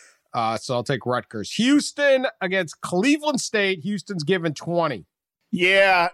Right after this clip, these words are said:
Speaker 2: uh, uh, Houston. And I, I don't love this Houston team, but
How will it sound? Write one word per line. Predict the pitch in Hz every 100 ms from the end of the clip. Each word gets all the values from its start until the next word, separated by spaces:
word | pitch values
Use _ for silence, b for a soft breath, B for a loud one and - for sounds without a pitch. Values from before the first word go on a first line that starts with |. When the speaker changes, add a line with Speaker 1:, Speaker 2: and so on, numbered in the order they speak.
| -
Speaker 2:
uh, | 165 156 160 - 147
uh, | 135 135
Houston. | 147 139 - 120 107
And | 123 139
I, | 156 196
I | 196
don't | 196 175
love | 170 165 151
this | 139
Houston | - 160 - 127
team, | - 151 120 107 101
but | 139 135